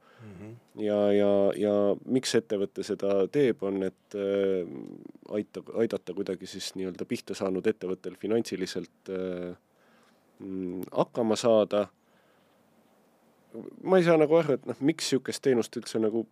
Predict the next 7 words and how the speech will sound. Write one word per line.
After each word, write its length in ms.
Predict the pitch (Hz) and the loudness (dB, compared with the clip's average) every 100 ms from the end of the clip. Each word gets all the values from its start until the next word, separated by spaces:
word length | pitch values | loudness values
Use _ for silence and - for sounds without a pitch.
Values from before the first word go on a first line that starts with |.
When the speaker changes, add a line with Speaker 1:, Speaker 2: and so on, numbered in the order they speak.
| _ | _
Speaker 2:
pakkuda 480 | 156 - - 95 92 - _ _ | -6 -6 -8 -6 -6 -8 _ _
kuidagi, 420 | 107 98 92 92 92 | -4 -2 -2 -2 -4
et, 200 | - - | -6 -8
äh, 320 | 98 98 92 - | -4 -2 -4 -4
tundub 300 | 135 117 98 | -2 -2 0
väga 220 | 127 107 | 0 0
sihuke, 380 | - 104 - | -2 -4 -4